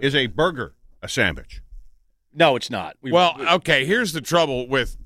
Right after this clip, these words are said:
Speaker 3: Todd starting this.
Speaker 1: I know.
Speaker 3: Apparently,
Speaker 1: Everybody bitches
Speaker 2: We've
Speaker 1: about
Speaker 2: had
Speaker 1: this.
Speaker 2: this discussion before.
Speaker 1: Yeah.
Speaker 3: apparently this, uh, that every year getting brought up on this date, and we've had this discussion, and we don't want this discussion.
Speaker 1: No, we don't.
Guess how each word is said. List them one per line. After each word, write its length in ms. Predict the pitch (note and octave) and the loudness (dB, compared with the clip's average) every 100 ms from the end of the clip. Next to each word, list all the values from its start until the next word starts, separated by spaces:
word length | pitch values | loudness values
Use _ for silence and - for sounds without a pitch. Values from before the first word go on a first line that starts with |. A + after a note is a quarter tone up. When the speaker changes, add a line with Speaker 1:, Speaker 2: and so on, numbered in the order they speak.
| - D3 | -2 2
Speaker 3:
Todd 260 | C3 A#2 | 4 2
starting 420 | - C3 A#2+ G2+ | 2 2 2 0
this. 220 | F2 D2 A2 | -6 -8 0
Speaker 1:
I 80 | B2 | 2
know. 80 | |
Speaker 3:
Apparently, 520 | C#3 G#3 F3+ A2+ A2 F#2+ | 4 4 2 0 2 2
Speaker 1:
Everybody 240 | A2+ C#3 | 0 -2
bitches 220 | G#2+ C#3 D#3 | -2 -2 0
Speaker 2:
We've 100 | E3+ | 2
Speaker 1:
about 80 | G3 | 2
Speaker 2:
had 80 | G3 | 2
Speaker 1:
this. 60 | F#3 | 0
Speaker 2:
this 120 | D#3+ | -6
discussion 480 | D3 - D3+ - G#2+ | -6 -2 -2 -2 -8
before. 300 | F#2+ E3+ G#2+ | -2 2 2
Speaker 1:
Yeah. 80 | C#2+ | 4
Speaker 3:
apparently 580 | D3+ F3+ F3 D#3 D3+ C3+ | 2 2 0 0 0 0
this, 440 | C3+ D#3+ - G#2+ A2 | 0 0 -2 -8 -6
uh, 100 | B2+ B2 | -6 -2
that 200 | B2+ C3 - | 0 2 2
every 420 | E3 E3 D#3+ D#3 | 0 0 -2 0
year 800 | D3 B2 A#2+ D#3+ B2 D#2 E2+ F#2 - - - _ - - - - - - | 0 -2 2 2 2 -2 -8 -8 -8 -10 -20 _ -20 -20 -20 -20 -20 0
getting 300 | C3 C3 A2+ | 2 2 0
brought 320 | A2+ C3 C3 | 2 4 4
up 220 | C#3+ - | 2 0
on 180 | A2+ A2 | -2 -2
this 240 | G2+ G2 | -2 -2
date, 420 | - F2 C2+ F#2 - _ | -4 -4 -2 -4 -6 _
and 280 | A2 A2+ A2+ | 0 0 0
we've 220 | B2+ B2+ | -2 0
had 240 | A#2 A2+ G#2 | 2 2 0
this 180 | A2+ | -4
discussion, 720 | - G2 - F2 D2+ D2+ C2+ C#2 _ _ _ _ | -4 -8 -6 -4 -4 -8 -18 -20 _ _ _ _
and 440 | G2+ G2+ G#2 G2+ G2+ | 2 4 4 0 -2
we 180 | A2 | -2
don't 280 | G2+ A#2+ A#2 | 2 2 2
want 240 | A#2 D3 B2 | 2 0 -2
this 160 | A2+ | -6
discussion. 460 | - G2+ - F#2 C#3 | -6 -6 -2 0 2
Speaker 1:
No, 140 | D#3 C#3 | 2 2
we 100 | C3 | 2
don't. 240 | A2 | 0